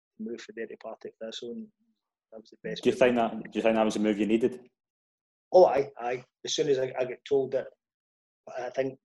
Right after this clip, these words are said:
Speaker 1: Airdrie, we were, Airdrie United were in the Championship at the time, and Partick had went down to League One.
Speaker 2: Right.
Speaker 1: Part-, when, when I got the phone call for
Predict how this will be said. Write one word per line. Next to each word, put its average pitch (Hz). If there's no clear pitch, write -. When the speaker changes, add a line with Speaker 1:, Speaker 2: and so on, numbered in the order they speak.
Speaker 1:
Airdrie, 139
we 156
were, 156
Airdrie 143
United 127
were 123
in 123
the 120
Championship 131
at -
the 123
time, 123
and 117
Partick 131
had 117
went 123
down 127
to 127
League 123
One. 139
Speaker 2:
Right. 107
Speaker 1:
Part-, 135
when, 127
when 113
I 113
got 113
the -
phone 135
call 120
for 120